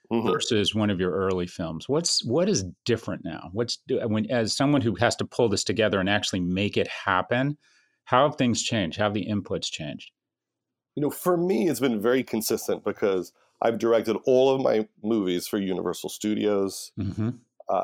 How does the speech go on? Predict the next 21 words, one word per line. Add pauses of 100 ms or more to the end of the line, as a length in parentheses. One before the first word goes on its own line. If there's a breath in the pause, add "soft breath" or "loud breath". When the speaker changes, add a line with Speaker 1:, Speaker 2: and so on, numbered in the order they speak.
(100)
Speaker 1:
I,
I've
worked
with
the
executives
there (480)
for
the
entire
time. (300)
So
there's
an
enormous
amount
of
consistency (540)
in
our
relationship.